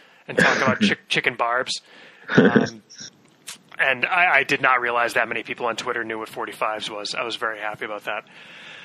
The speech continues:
Speaker 1: Um, twenty-fourth rounder Dean Miller out of Cal Riverside, Gulf Coast League. Um, and, and the twenty-fourth rounder, and then the twenty-sixth rounder, lefty Brandon Walter out of Delaware, twenty-seventh rounder Devin Rodall out of Houston.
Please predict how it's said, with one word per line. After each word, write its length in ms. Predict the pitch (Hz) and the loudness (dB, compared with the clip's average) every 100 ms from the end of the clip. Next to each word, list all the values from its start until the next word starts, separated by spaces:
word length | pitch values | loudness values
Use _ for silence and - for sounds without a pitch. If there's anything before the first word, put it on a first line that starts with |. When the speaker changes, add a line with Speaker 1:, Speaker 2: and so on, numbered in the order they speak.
| - - | -20 0
Speaker 1:
Um, 280 | 147 139 139 | 4 4 2
twenty-fourth 440 | - 170 175 180 | 4 4 4 2
rounder 280 | 185 180 165 | 6 6 4
Dean 260 | 151 175 175 | 6 6 6
Miller 300 | 180 180 170 | 6 6 6
out 100 | 165 | 4
of 80 | - | 4
Cal 220 | 156 156 | 4 4
Riverside, 800 | 165 160 165 170 165 165 160 139 _ - - - | 4 4 4 4 6 6 4 0 _ -20 -18 -2
Gulf 260 | 147 131 | -2 0
Coast 300 | 143 139 - | 0 0 0
League. 400 | 139 135 131 - - - - - | 0 0 0 -6 -16 -20 -20 0
Um, 380 | 139 131 131 135 | 4 4 2 -2
and, 200 | 139 151 | -2 0
and 180 | 156 131 | -2 -2
the 60 | |
twenty-fourth 480 | - 151 139 151 147 | 0 0 2 0 2
rounder, 200 | 147 143 | 2 4
and 60 | 135 | 2
then 120 | 135 | -2
the 80 | 135 | 0
twenty-sixth 520 | 156 147 - 202 - | 0 2 0 -2 2
rounder, 380 | 180 175 170 160 | 2 4 4 4
lefty 320 | 156 165 151 | 4 4 0
Brandon 440 | 123 147 147 139 | -4 2 2 4
Walter 300 | 139 139 143 | 2 2 2
out 120 | 135 | 2
of 80 | 131 | 2
Delaware, 440 | 139 135 131 131 127 | 2 2 2 0 -2
twenty-seventh 540 | - 131 - 147 143 | -2 -4 0 0 2
rounder 460 | 139 135 135 131 123 | 2 2 2 0 0
Devin 260 | - 127 120 | -2 -2 -2
Rodall 500 | 120 123 123 123 120 | -4 0 2 2 2
out 120 | 117 | 0
of 120 | 113 - - | -4 -10 -14
Houston. 560 | - 139 - 139 120 | -6 -4 0 -2 -2